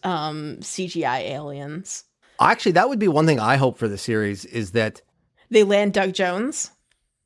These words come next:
Speaker 2: Well, yes, but I, I don't have high hopes for that. But I do hope that maybe they get a little bit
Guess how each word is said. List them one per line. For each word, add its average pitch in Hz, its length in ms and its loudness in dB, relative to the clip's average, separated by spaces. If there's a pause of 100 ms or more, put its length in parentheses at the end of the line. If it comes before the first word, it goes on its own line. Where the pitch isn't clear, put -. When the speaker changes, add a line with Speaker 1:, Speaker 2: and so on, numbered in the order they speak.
(260)
Speaker 2:
Well, 127 400 2 (380)
yes, 135 500 0
but 139 340 2
I, 123 340 6
I - 20 6
don't 120 260 2
have 113 300 2
high - 180 2
hopes 110 240 0
for 110 140 -4
that. 98 220 -4 (140)
But 143 180 6
I 143 100 6
do 165 260 8
hope 143 280 6 (340)
that 147 240 6
maybe 170 320 8
they 160 160 8
get 143 320 6
a 147 80 6
little 147 300 6
bit 131 360 4